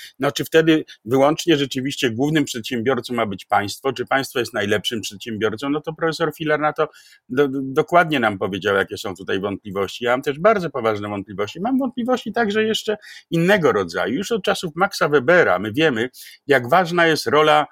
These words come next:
powiedzmy sobie, ducha i wartości w rozwoju gospodarczym. Tymczasem tutaj się próbuje sferę wartości od sfery modernizacji ściśle materialnej bardzo mocno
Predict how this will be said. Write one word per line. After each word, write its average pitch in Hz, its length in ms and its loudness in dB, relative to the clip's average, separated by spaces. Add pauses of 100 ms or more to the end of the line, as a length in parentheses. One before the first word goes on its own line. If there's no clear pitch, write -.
(200)
powiedzmy 131 240 2
sobie, 135 340 4 (560)
ducha 147 420 6
i 104 160 -8
wartości 127 720 2
w 92 60 -8
rozwoju 113 480 4
gospodarczym. 98 880 0 (520)
Tymczasem 131 580 2
tutaj 156 240 0
się - 140 2
próbuje 147 500 2 (280)
sferę 170 480 2
wartości 123 800 2
od 104 220 -4
sfery 147 280 2
modernizacji 123 880 0
ściśle 131 380 -6
materialnej 127 640 2
bardzo 147 320 0
mocno 147 380 -2